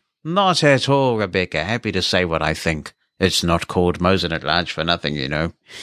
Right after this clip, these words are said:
<laughs> Rebecca says, I understand that Aira needs to make a profit and pay its expenses, but I feel that they are sending mixed messages.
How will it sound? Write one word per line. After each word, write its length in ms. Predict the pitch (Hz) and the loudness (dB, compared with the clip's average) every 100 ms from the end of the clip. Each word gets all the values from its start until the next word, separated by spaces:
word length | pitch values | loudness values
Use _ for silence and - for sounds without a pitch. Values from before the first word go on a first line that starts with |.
| - - | 0 0
<laughs> 540 | - - - - - - | -2 -10 -8 -10 -8 0
Rebecca 380 | 269 247 220 170 | 2 4 4 4
says, 280 | 160 143 - | 4 4 4
I 260 | - 185 165 | 4 4 4
understand 680 | 170 165 143 - 156 135 85 | 2 2 2 4 4 4 2
that 180 | 85 85 | 2 2
Aira 300 | 90 80 73 | 2 0 0
needs 380 | 78 82 - | -2 -2 -4
to 160 | - - | -2 -2
make 240 | 76 85 | -2 -2
a 60 | - | -4
profit 520 | - - 73 78 127 | -4 -2 0 -2 -4
and 300 | - 76 71 | -6 -6 -8
pay 200 | - 69 | -8 -6
its 180 | 62 - | -6 -10
expenses, 640 | - - - 57 - 85 - - _ - | -10 -8 -10 -8 -4 -4 -6 -14 _ -6
but 120 | 85 | -2
I 120 | 87 | 0
feel 360 | 85 - 120 147 | -2 2 2 2
that 220 | 107 - | 0 -2
they 160 | 87 85 | 0 0
are 60 | |
sending 640 | 85 - 104 110 107 104 85 | -2 0 2 4 2 2 0
mixed 360 | 104 - - - | -2 -4 -10 -6
messages. 680 | 90 92 101 80 57 - - | -2 -2 -2 -4 -4 -2 -4